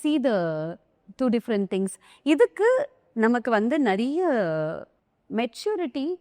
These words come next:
நம்மளா உருவாக்கிக்கணும். அது எங்கிருந்தோலாம் வராது.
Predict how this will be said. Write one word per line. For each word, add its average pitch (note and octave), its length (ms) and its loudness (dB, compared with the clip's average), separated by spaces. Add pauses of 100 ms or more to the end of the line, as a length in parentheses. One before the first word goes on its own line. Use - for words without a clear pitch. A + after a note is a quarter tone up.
(360)
நம்மளா A#3 340 2 (180)
உருவாக்கிக்கணும். B3 720 -2 (880)
அது G3 200 -2
எங்கிருந்தோலாம் C4+ 640 2
வராது. F#3+ 400 -2